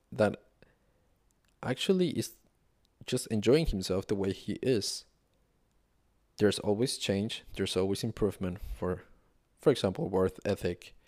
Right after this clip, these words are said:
Um, I don't know, like, physical, whatever stuff you have to go or you have to do. But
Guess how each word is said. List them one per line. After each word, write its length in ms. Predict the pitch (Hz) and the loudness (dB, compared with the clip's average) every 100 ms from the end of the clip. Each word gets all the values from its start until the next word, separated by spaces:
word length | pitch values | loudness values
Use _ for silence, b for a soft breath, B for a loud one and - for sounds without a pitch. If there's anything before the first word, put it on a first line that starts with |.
| _ _ _ _ _ _ _ _ _ _ _ | _ _ _ _ _ _ _ _ _ _ _
Um, 420 | 101 98 92 92 | 2 4 4 2
I 60 | 85 | 0
don't 140 | 92 | 0
know, 100 | 85 | 0
like, 280 | 85 85 85 | 2 0 -2
physical, 920 | - 101 95 95 - 90 87 - - - | -2 0 0 -2 -4 -2 -2 -4 -8 -12
whatever 640 | 104 95 90 92 90 95 | -2 2 2 2 0 -2
stuff 520 | - - 87 87 - | -6 -6 -2 -2 -4
you 80 | - | -4
have 200 | 104 101 | -2 0
to 100 | - | 4
go 380 | 113 113 110 110 - _ _ _ b b b - | 6 6 6 2 -8 _ _ _ b b b -6
or 100 | 92 | -4
you 100 | 87 | 0
have 200 | 101 98 | 0 0
to 140 | - | -2
do. 320 | 92 98 98 98 B B B B B B B B - _ _ _ _ - b b b b b _ | 4 6 6 2 B B B B B B B B -20 _ _ _ _ -20 b b b b b _
But 260 | 98 - | 2 2